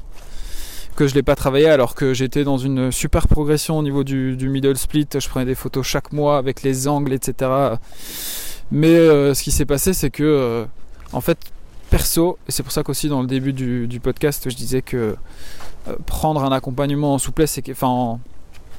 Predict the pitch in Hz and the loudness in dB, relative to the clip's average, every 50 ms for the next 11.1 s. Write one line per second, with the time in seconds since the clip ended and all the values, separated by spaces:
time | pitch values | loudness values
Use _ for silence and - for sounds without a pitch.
0 | - - - - 135 127 131 - - 143 151 156 151 - - - - 139 139 - | -6 -4 -4 -2 -2 -2 0 0 0 0 2 0 -2 -2 -2 -2 -2 -2 -2 -4
1 | - - - - - - - - - - - - - - - - - 202 196 190 | -8 -10 -12 -16 -18 -18 -18 -16 -16 -10 -8 -6 -6 -6 -6 -2 0 2 2 4
2 | 175 190 190 180 160 139 - 156 - - - - - - 170 165 156 147 135 - | 2 2 2 2 0 0 0 0 0 2 0 0 0 0 -2 0 0 0 -2 -4
3 | - - - - - - - - 185 190 185 175 170 170 170 165 160 156 - - | -8 -12 -12 -12 -12 -8 0 4 4 6 8 8 6 6 6 4 2 0 2 4
4 | 165 160 151 - - - - - - - - - 180 185 190 185 180 165 156 - | 4 4 4 2 0 -4 -4 -8 -10 -10 0 4 8 8 10 10 8 6 4 -2
5 | - - - - - - - - 170 156 151 151 143 - 151 139 131 - - - | -10 -12 -10 -8 -2 2 2 4 4 4 4 2 0 0 -2 -2 0 0 0 2
6 | 143 135 156 - - - - - - - - - - 131 135 139 127 117 127 123 | 2 0 0 -2 -6 -10 -14 -18 -18 -12 -8 -4 -2 0 0 2 0 0 0 0
7 | 131 127 - - 139 165 - - - - - - - - - - - - - - | 0 0 0 -2 -2 -4 -4 -6 -10 -10 -10 -10 -10 -10 -10 -12 -14 -16 -12 -6
8 | - - - - - 151 139 139 127 - - 135 - - 160 156 - - 131 120 | -4 -2 0 2 4 4 4 4 4 2 2 2 4 4 4 4 4 2 0 0
9 | 117 - - - - 202 202 180 - - 180 160 156 156 151 - - - - 160 | -2 0 2 4 4 4 2 2 2 2 2 2 2 2 0 0 2 4 6 6
10 | 156 160 - - - 165 156 - - 156 135 - - - 143 131 127 - - - | 6 6 6 4 2 0 0 0 0 0 0 2 2 2 2 2 2 0 -2 -4
11 | 143 165 | -4 -4